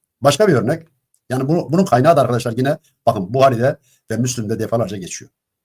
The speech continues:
Bunu anlatan Buhari, Müslim. İtikat bölümü, bab on ikinci cilt iki bin beş yüz otuz sekiz. Zehebi,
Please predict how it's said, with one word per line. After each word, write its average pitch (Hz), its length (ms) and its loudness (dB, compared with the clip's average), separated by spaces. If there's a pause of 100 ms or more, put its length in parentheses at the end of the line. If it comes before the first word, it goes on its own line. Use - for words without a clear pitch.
(140)
Bunu 107 160 -6
anlatan 113 420 -4 (240)
Buhari, 98 340 -2
Müslim. 92 340 -8 (920)
İtikat 107 400 -2
bölümü, 85 240 -6 (100)
bab - 220 4 (140)
on 131 120 -2
ikinci 107 380 -4
cilt 120 200 -10
iki 117 160 -4
bin 98 100 -4
beş 120 120 -2
yüz 110 80 -8
otuz - 140 -10
sekiz. - 440 -6 (360)
Zehebi, 113 560 -2